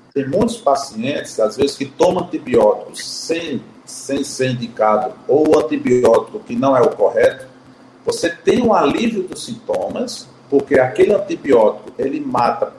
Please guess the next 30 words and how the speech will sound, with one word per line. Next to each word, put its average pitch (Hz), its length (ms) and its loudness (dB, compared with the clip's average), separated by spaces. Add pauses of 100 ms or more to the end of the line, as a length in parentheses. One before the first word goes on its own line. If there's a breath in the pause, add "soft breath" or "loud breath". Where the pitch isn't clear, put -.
(120)
parcialmente 202 1300 -2
aquelas 117 340 0
bactérias, - 800 -2 (400)
mas - 240 0
tem 151 100 0
uma 160 140 2
consequência 147 680 0
pior, 135 600 4 (460)
que - 80 -2
aquela - 380 2
bactéria, 127 680 0
ela 131 140 2
vai 131 120 2
ficar - 380 -2
resistente 175 880 -2
a 131 60 0
certos 135 400 0
antibióticos. - 800 -2 (520 loud breath)
Então, - 320 -2
quando, 160 280 -4
se - 140 -10
você - 340 0
toma 127 480 2
antibiótico, 131 680 0 (100)
primeiro, 139 540 0
antibiótico 156 640 0
não 180 120 -4
sendo 185 320 -6
correto, 135 580 2
segundo, - 680 -6